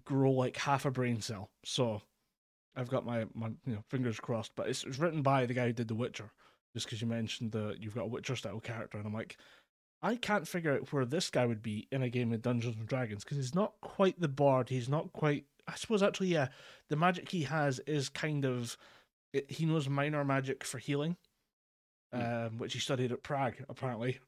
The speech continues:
Speaker 1: You can just go learn that shit in Prague. Um, but he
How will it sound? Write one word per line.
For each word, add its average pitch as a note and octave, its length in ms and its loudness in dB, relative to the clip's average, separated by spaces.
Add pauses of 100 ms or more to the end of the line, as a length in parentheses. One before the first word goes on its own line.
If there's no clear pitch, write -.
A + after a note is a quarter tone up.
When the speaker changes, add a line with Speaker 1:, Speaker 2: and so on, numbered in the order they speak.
(160)
Speaker 1:
You C3+ 120 -4
can A#2 120 -2
just A#2+ 140 -2
go C3 100 0
learn A#2+ 220 2
that A#2+ 160 -2
shit - 180 -4
in A#2 80 -6
Prague. A#2+ 320 -4 (560)
Um, A#2+ 480 0 (320)
but C#3 180 0
he D3+ 200 -2